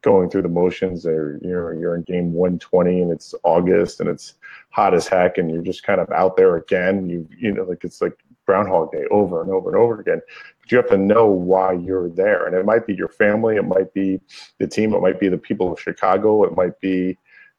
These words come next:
that you're serving God, it might be, you know, that you wanna change the world in some positive fashion by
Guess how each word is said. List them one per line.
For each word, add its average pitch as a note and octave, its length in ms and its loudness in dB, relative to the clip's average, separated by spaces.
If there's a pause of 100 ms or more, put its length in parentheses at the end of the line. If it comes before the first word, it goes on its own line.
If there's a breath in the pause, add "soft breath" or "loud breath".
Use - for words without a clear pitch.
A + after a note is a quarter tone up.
that F#2 280 2
you're F2+ 180 -4
serving F#2 380 -2
God, F#2+ 360 2
it F#2+ 100 0
might G2 280 0
be, G2 480 0 (320 soft breath)
you A2+ 80 0
know, G2+ 80 2
that G2+ 100 -2
you G2 60 0
wanna G2 200 4
change G2 280 -2
the F#2 100 0
world G2+ 320 2
in F#2 100 -8
some - 200 -4
positive F#2 520 -2
fashion G2 520 0
by E2+ 460 -2